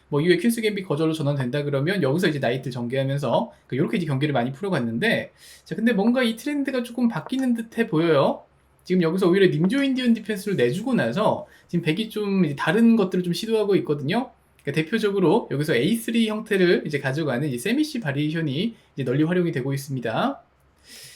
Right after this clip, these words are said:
자, 백은 이제 이쓰리 하면서 루빈스타인 바리에이션으로 들어갔고요. 자, 이게 어떻게 보면은 뭐, 그, 현대적으로 좀 이제 메인 라인이라고 할 수 있겠죠.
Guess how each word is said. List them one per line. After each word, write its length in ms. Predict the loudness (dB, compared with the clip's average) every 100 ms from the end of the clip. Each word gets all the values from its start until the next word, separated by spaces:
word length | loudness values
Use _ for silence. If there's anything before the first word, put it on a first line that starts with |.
| -20 -20 -8
자, 200 | -6 -2
백은 180 | -2
이제 140 | 0 0
이쓰리 320 | 0 0 4
하면서 440 | 4 4 4 2
루빈스타인 600 | 2 0 -2 -4 -2 2
바리에이션으로 520 | 2 2 2 2 -2 -2
들어갔고요. 640 | -2 -2 -2 0 2 0 -4
자, 100 | -4
이게 160 | 0 0
어떻게 240 | 0 -2
보면은 520 | 0 4 6 6 4
뭐, 460 | 2 0 0 -2 -4
그, 220 | -6 0
현대적으로 640 | 0 2 2 2 2 2
좀 100 | 0
이제 160 | -4 0
메인 260 | 2 2 2
라인이라고 420 | 0 0 0 -2
할 80 | -4
수 100 | -6
있겠죠. 540 | -6 -2 2 2 0